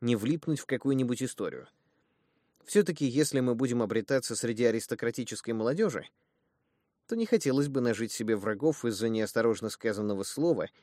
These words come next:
или брошенного жеста. Полдюжины наставников выжимали из нас все соки, оставляя под вечер только головную боль и нежелание жить. По крайней мере, у Астала точно.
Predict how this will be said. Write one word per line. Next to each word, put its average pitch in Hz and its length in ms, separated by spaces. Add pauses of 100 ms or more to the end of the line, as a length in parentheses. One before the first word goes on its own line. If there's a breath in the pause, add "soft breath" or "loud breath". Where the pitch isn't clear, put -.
(120)
или 117 180
брошенного 104 560
жеста. - 360 (2000)
Полдюжины 123 560
наставников 110 680
выжимали 123 480
из 113 120
нас 120 220
все - 280
соки, 95 540 (420 soft breath)
оставляя 107 440
под 98 220
вечер 120 300
только 101 300
головную 101 520
боль 123 220
и 104 40
нежелание 98 560
жить. - 300 (840)
По - 100
крайней 170 320
мере, 127 200
у 113 60
Астала 104 440
точно. - 420